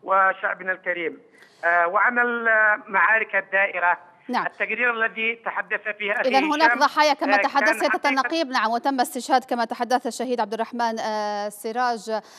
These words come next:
Speaker 2: آه، رحمة
Speaker 1: سراج.
Speaker 2: الله تغشى،
Speaker 1: نعم.
Speaker 2: آه، سيادة النقيب. بالنسبة الآن، طيب، لآخر التطورات العسكرية في شمال وغرب مأرب في، آه، آه، الكسارة والجدعان والعبدية، ما آخر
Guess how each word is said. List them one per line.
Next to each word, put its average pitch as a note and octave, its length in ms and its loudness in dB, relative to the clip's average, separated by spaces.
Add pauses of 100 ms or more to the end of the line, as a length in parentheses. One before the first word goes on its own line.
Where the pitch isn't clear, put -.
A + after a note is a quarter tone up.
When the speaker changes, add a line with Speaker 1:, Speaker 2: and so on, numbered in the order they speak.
(180)
Speaker 2:
آه، G#3 320 0
رحمة A#3 200 0
Speaker 1:
سراج. A3 120 4
Speaker 2:
الله B3 200 6
تغشى، B3 320 -2
Speaker 1:
نعم. B3+ 180 6
Speaker 2:
آه، A3+ 200 2
سيادة A#3+ 280 -2
النقيب. A#3+ 380 -6
بالنسبة C4 320 -4
الآن، B3+ 220 -2
طيب، A3+ 400 -4
لآخر B3 360 -4
التطورات A#3+ 520 -2
العسكرية G#3+ 580 -4 (300)
في D4+ 140 4
شمال C#4+ 340 4
وغرب A#3+ 400 2
مأرب A3+ 720 0
في، A#3+ 220 0
آه، - 40 -2
آه، A3 460 0
الكسارة A#3 500 0
والجدعان A3+ 460 -2
والعبدية، A3+ 560 -4 (300)
ما C#4 100 -2
آخر D#4+ 220 2